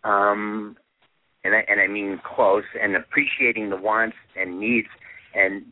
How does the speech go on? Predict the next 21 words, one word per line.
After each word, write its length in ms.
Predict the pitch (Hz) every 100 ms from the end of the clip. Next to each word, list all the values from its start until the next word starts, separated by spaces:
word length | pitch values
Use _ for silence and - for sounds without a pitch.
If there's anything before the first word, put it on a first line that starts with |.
| _
who's 260 | - 117 123 -
behind 480 | 85 - 117 131
the 60 | 117
transaction, 1000 | - 110 98 87 117 151 - 76 76 240 _ _ _ _ _ -
this 100 | -
is, 100 | - -
you 120 | 151
know, 100 | 135
that's 220 | 139 175 - -
what, 160 | - -
what 160 | - - -
makes 220 | 156 -
people 280 | - 165 156 - -
feel 220 | 143 135
good. 260 | - 76 76 -
You, 140 | - - -
you 100 | - - -
trust 220 | 147 139 -
someone, 460 | 104 87 85 73 - _ - - - _
and 440 | - 95 95 95 90
that's 200 | 101